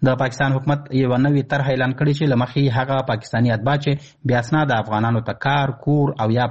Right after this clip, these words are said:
پناه ورکوي، له سختو قانوني کړنو سره به مخ شي. د پاکستان د کورنیو چارو مرستیال وزیر طلال چودري تازه په یو خبري کنفرانس کې ویلي،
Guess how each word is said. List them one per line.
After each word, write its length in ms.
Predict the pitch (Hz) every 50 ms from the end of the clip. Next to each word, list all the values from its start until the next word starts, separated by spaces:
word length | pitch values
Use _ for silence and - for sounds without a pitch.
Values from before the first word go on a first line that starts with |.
| 117
پناه 240 | 113 113 135 151 135
ورکوي، 380 | 113 110 113 - 135 143 160 151
له 80 | 127 113 -
سختو 260 | 117 110 - - 123 - -
قانوني 340 | 107 101 101 101 101 101 98 - -
کړنو 260 | 131 113 98 95 95 -
سره 120 | 104 95 92 101
به 60 | 101 98
مخ 100 | 98 - -
شي. 80 | 127 117 - - _ _ - - - - - - -
د 160 | 135 127 135
پاکستان 320 | 127 120 - - 139 139
د 100 | 139 135 -
کورنیو 420 | 139 131 127 123 135 139 139 123 117 147
چارو 180 | 131 131 135 127
مرستیال 340 | 113 113 - - 127 123 123
وزیر 320 | 120 113 113 139 143 139 -
طلال 240 | 123 120 120 120 113 113
چودري 320 | 117 110 104 113 127 143 135 -
تازه 240 | 117 113 117 135 131
په 140 | - 117 113
یو 40 | 113 -
خبري 260 | 107 110 127 151 - 127
کنفرانس 420 | 113 110 123 113 117 117 117 -
کې 40 | - 101
ویلي، 260 | 117 143 156 147